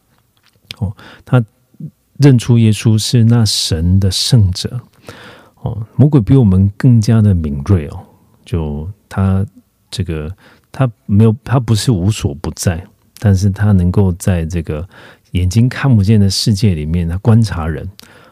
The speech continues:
哦，他知道人这个，他也许知道我们什么时候做过什么坏事。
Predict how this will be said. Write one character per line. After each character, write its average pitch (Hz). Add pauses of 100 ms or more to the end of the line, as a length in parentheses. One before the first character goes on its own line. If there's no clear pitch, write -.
(160)
哦， 87
他 87
知 104
道 104
人 85 (200)
这 95
个， 76 (380)
他 110
也 98
许 87
知 -
道 101
我 82
们 73
什 -
么 82
时 -
候 98
做 101
过 92
什 85
么 80
坏 90
事。 78